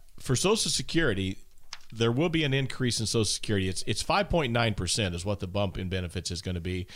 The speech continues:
That is the largest increase in Social Security benefits under that cost of living adjustment since nineteen eighty-three.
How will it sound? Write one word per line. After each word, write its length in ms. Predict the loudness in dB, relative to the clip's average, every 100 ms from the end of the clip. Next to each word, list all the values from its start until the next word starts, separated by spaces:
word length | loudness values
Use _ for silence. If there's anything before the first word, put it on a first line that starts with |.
| -12 -2
That 180 | 2 2
is 140 | 2
the 100 | 2
largest 540 | 2 4 2 2 0 0
increase 540 | -2 0 2 2 0
in 260 | -2 -2 0
Social 340 | 0 0 0
Security 440 | -4 -4 -4 -2
benefits 480 | 0 0 2 0 -2
under 160 | -2 -2
that 160 | -4
cost 280 | 0 0 0
of 120 | -4
living 240 | -4 -4 -4
adjustment 420 | -2 -4 -4 -6
since 240 | -6 -2
nineteen 500 | 0 0 0 0 0 0
eighty-three. 760 | 0 0 -4 -4 -4 -6 -8